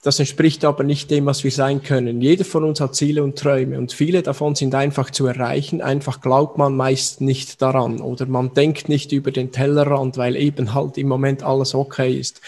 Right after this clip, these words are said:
Aber es gibt wirklich einfache Techniken für große Veränderungen und das ist eine. Wenn das angewendet wird und diese Routine beibehalten wird, dann hilft das wirklich. Wir können immer besser werden und wir selbst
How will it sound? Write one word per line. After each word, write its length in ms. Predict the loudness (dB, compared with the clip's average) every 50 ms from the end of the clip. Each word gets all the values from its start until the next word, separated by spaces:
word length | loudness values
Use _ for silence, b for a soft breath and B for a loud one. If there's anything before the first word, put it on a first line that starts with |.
| B B B B B B B B B B
Aber 120 | 2 4
es 120 | 4 4 4
gibt 240 | 2 2 2 6
wirklich 460 | 6 4 4 4 0 -4 -4 -2 -2 0
einfache 540 | 0 0 0 0 0 -2 -2 -2 -4 -8
Techniken 540 | -2 0 0 0 0 -2 -6 -8 -6 -4 -6
für 140 | -4 -4 -2
große 400 | 2 4 4 4 4 4 0 0
Veränderungen 680 | 0 2 2 2 0 0 -2 -2 -4 -4 -4 -4 -4 -4
und 140 | -6 -8 -10 _ 0
das 240 | 0 2 2 2 0
ist 340 | 0 0 0 0 -2 -4
eine. 440 | -2 -2 0 0 0 -2 -2 -4 -6 B B B B B B B B B _ _ _ _ _ 2
Wenn 280 | 4 4 4 4 4
das 260 | 2 0 -2 -4 -4 _ 2
angewendet 760 | 2 4 2 2 2 2 4 4 2 2 0 -4 -4 0
wird 300 | 2 2 2 2 2 0
und 160 | 0 0 0 0
diese 260 | 0 2 2 2 4
Routine 560 | 4 4 2 2 0 0 2 2 2 2 0
beibehalten 840 | 0 0 2 2 2 2 2 2 2 2 2 0 -2 -4 -6 -12 -10 -2
wird, 440 | -2 0 0 0 -2 -4 -10 -16 -20 -18 _ 0
dann 180 | 0 0 2
hilft 340 | 2 2 2 2 -2 -2 -4
das 160 | -4 -2 0
wirklich. 500 | 0 0 0 0 -2 -4 -6 -6 -2 0
Wir 200 | 0 0 0 0
können 420 | 0 2 2 4 4 2 0 -2 -2
immer 240 | -4 -2 -2 -2
besser 460 | -2 -2 -2 -2 -2 -2 -2 -2 -2 0
werden 320 | -2 -2 -2 -4 -4 -4
und 260 | -2 -4 -4 -2 -2
wir 240 | 0 0 0 0 -2
selbst 720 | -2 0 2 2 2 2 0 -2 -6 -8 -8 -10 -16 -20